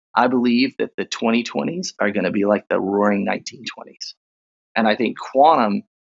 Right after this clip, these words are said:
is gonna be a much bigger part of that than people believe right now,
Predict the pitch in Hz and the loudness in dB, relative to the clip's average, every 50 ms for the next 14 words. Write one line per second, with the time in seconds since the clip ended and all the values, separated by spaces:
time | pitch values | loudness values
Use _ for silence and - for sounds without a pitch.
0 | _ - - 110 117 101 101 98 90 - - 98 101 101 117 127 135 - - - | _ -6 -2 0 0 0 0 -2 -4 -4 -4 -2 0 2 2 2 2 2 -4 -4
1 | - - 123 120 135 131 113 - - 131 131 117 113 104 101 98 98 104 - - | -4 -4 -4 -2 -2 -2 -4 -2 0 0 2 2 2 0 0 -2 -2 -2 -4 -6
2 | _ _ _ _ _ _ _ - 107 98 98 - - - - 117 110 - - 104 | _ _ _ _ _ _ _ -6 -4 -4 -4 -4 -6 -8 -4 -4 -4 -4 -4 -4
3 | 98 95 95 - _ - - 92 85 - 90 98 - - - - - _ _ - | -4 -6 -8 -10 _ -12 -6 -6 -4 -4 -6 -10 -16 -20 -20 -20 -20 _ _ -4
4 | - 92 - - - - | -2 -2 -2 -2 -4 -8